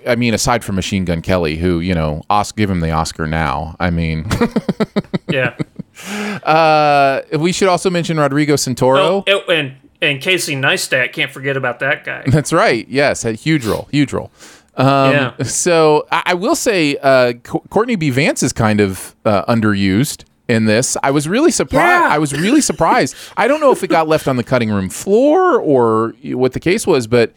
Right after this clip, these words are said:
Speaker 1: I assumed we'd be heading back his direction every once in a while. We just don't, so.
Speaker 2: When you get Courtney B. Vance, you use Courtney B. Vance.
Speaker 1: That seems
Speaker 2: It's like Andy Garcia at the end of, uh,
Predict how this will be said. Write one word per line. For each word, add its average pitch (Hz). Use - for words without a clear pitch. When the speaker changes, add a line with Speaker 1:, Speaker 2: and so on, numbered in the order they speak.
Speaker 1:
I 175
assumed 226
we'd 180
be 170
heading 185
back 185
his 190
direction 143
every 127
once 120
in 117
a 107
while. 101
We 127
just 175
don't, 127
so. 98
Speaker 2:
When 240
you 220
get 202
Courtney 170
B. 151
Vance, 151
you 170
use 165
Courtney 156
B. 147
Vance. 151
Speaker 1:
That 143
seems 156
Speaker 2:
It's 156
like 175
Andy 196
Garcia 180
at 147
the 156
end 165
of, 151
uh, 143